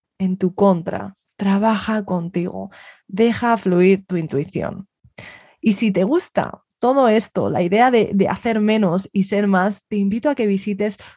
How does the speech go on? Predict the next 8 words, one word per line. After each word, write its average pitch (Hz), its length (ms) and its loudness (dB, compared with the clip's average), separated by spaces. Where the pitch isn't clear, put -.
cursos 247 380 -2
punto 214 340 0
evelyn 202 380 4
albero 175 400 0
punto 190 420 -4
com 190 300 -2
barra 175 360 -6
home 185 280 -8